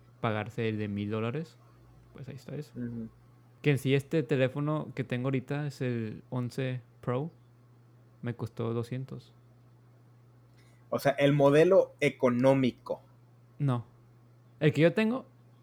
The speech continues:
Speaker 2: No, no, no, no, no, o sea, el que me estás contando.
Speaker 1: Sí, el, sí,
Speaker 2: O sea,
Speaker 1: exactamente,
Speaker 2: para,
Speaker 1: el modelo económico.
Speaker 2: para que, pa-, o sea, porque no lo pueden market-, no lo pueden marketear, güey, así como que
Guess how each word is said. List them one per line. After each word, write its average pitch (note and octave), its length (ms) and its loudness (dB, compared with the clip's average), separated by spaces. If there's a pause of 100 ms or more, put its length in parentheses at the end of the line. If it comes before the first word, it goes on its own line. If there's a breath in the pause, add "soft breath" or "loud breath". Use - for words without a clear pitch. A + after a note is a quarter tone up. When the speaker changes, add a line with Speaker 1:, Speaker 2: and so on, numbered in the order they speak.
(480)
Speaker 2:
No, D3 160 6
no, D3 80 4
no, C#3 220 4
no, B2 140 4
no, A2+ 100 2
o G#2 60 0
sea, A#2 140 2
el A2 80 -6
que A#2 80 0
me A2+ 80 -2
estás - 160 -12
contando. A#2+ 440 -4 (220)
Speaker 1:
Sí, D3+ 220 4
el, D3+ 340 4
sí, E3 140 -2
Speaker 2:
O - 20 2
sea, D3+ 60 -2
Speaker 1:
exactamente, B2+ 580 0
Speaker 2:
para, C3+ 140 2
Speaker 1:
el C3 60 2
modelo C3+ 260 4
económico. C3+ 280 4
Speaker 2:
para C#3 140 6
que, C#3+ 160 4
pa-, D#3 240 4
o D3+ 60 4
sea, D#3 160 6
porque D3+ 200 0
no D#3 100 4
lo G3+ 140 4
pueden F#3+ 220 6
market-, D3+ 320 2
no C#3+ 80 -2
lo D#3 100 2
pueden F3 180 2
marketear, B2+ 520 0
güey, B2+ 140 0
así A#2+ 120 -8
como A#2+ 300 -2
que - 200 -14